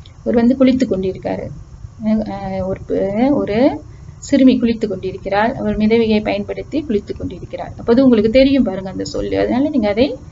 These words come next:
தேர்ந்தெடுத்து கொள்ளலாம். அடுத்ததாக இவர் ஓடுகிறார். அஹ், ஒரு வேகமா ஓடிக்கிட்டு இருக்காரு. உங்களுக்கு பார்த்தோன்னே தெரியுது பாருங்க, வேகமாக ஓடுகிறார். அஹ், அதை நாம் தேர்ந்தெடுத்து கொள்ளலாம்.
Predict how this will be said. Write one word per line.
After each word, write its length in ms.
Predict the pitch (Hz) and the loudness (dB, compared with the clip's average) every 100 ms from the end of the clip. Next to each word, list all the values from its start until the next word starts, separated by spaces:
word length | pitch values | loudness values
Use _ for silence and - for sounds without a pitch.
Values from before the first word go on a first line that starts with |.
| - - - | -20 -20 0
தேர்ந்தெடுத்து 540 | 302 302 254 190 - 139 | 4 6 6 4 0 -4
கொள்ளலாம். 440 | - 90 190 - - - - - - - - - - - - - - - | -4 -4 -8 -14 -18 -20 -20 -20 -18 -18 -18 -20 -20 -20 -18 -18 -18 -6
அடுத்ததாக 580 | 214 233 247 220 214 - 254 381 - - - - - - - - - - - - - - - - - - - - - - - - | -2 2 2 4 2 4 4 2 0 -12 -18 -20 -18 -18 -18 -20 -20 -20 -20 -20 -20 -20 -20 -20 -20 -20 -20 -20 -20 -20 -10 0
இவர் 220 | 240 269 | 6 6
ஓடுகிறார். 540 | 240 214 208 196 190 - - - - - - - - - - - - - - - | 8 6 4 2 -2 -4 -16 -18 -18 -20 -18 -18 -18 -20 -20 -20 -20 -20 -12 -2
அஹ், 200 | 226 262 | 2 4
ஒரு 120 | 220 | 6
வேகமா 360 | 214 220 240 240 | 4 6 6 6
ஓடிக்கிட்டு 340 | 214 214 190 - | 4 2 -2 -6
இருக்காரு. 300 | - 190 - - | -6 -4 -6 -6
உங்களுக்கு 340 | 220 196 196 | -6 -6 -4
பார்த்தோன்னே 360 | 208 214 226 226 | -4 -2 -2 0
தெரியுது 320 | 220 208 208 | 0 0 0
பாருங்க, 280 | 208 196 196 | -2 -4 -4
வேகமாக 440 | 196 196 196 196 220 339 - 214 | -4 -4 -6 -4 0 0 0 -6
ஓடுகிறார். 520 | 208 180 196 214 - - - - - - | -4 -4 -6 -10 -14 -20 -20 -20 -20 -4
அஹ், 220 | - 208 | 2 4
அதை 160 | 330 208 | 4 0
நாம் 280 | 196 214 349 - | 0 0 0 0
தேர்ந்தெடுத்து 480 | 220 202 185 - - | -2 0 -2 -4 -8
கொள்ளலாம். 380 | 190 190 190 | -6 -6 -10